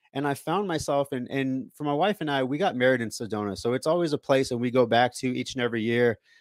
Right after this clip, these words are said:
Our, our five-year-old is a gangster on the trail. She just, she hikes all the really hard hikes with us. And, uh, we actually had a, my mom come with me on one of the days. And, and I was thinking yesterday about these things that I, I try to teach my clients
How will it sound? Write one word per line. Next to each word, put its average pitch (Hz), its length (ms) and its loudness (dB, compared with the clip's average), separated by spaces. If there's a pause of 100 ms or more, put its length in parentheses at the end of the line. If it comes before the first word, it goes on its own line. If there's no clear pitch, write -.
(140)
Our, 107 480 8
our 110 100 4
five-year-old 143 720 6
is 107 140 -2
a 104 40 0
gangster 127 600 2
on 131 120 2
the 110 60 -2
trail. 123 420 2
She 139 240 -2
just, 127 300 -2
she - 160 -4
hikes 143 440 0
all 139 220 2
the 139 120 -2
really 139 240 0
hard 127 260 -2
hikes 123 280 -2
with 135 140 -12
us. 123 340 -2 (460)
And, 117 240 2
uh, 104 300 2 (200)
we 131 140 4
actually 156 240 2
had 139 140 4
a, 127 60 4
my 117 200 2
mom 135 260 2
come 131 180 -2
with 131 180 -2
me 127 200 -2 (360)
on 117 220 2
one 139 120 2
of 147 80 2
the 127 80 2
days. 117 420 2
And, 104 160 -4 (340)
and 151 100 0
I - 20 4
was 175 140 0
thinking 214 300 -2
yesterday 143 580 2 (380)
about 139 440 4 (100)
these 131 360 -4
things 151 300 -2
that 131 100 2
I, 120 340 6
I 113 40 0
try 151 180 0
to 143 100 0
teach - 340 -2
my 123 160 -2
clients 110 720 -6